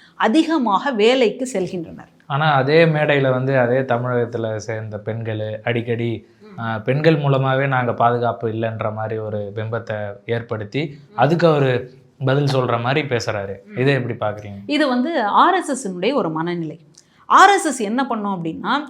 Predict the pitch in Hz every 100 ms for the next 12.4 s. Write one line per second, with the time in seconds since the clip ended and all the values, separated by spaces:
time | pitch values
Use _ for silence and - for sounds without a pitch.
0 | - - 220 226 208 220 311 381 370 403
1 | 285 311 240 196 214 285 262 233 208 220
2 | 208 185 170 220 262 - 202 285 330 311
3 | 330 285 233 214 180 196 196 180 175 165
4 | 160 165 185 180 147 151 147 - _ _
5 | - - 208 247 262 254 233 208 196 190
6 | 185 180 180 180 277 330 277 202 180 170
7 | 165 160 170 165 - _ _ _ - 240
8 | 302 349 370 370 294 233 214 202 254 262
9 | 240 196 185 160 254 320 349 - 247 311
10 | - 311 359 302 262 277 247 220 - 254
11 | 269 247 202 220 190 208 277 - 226 247
12 | 254 233 226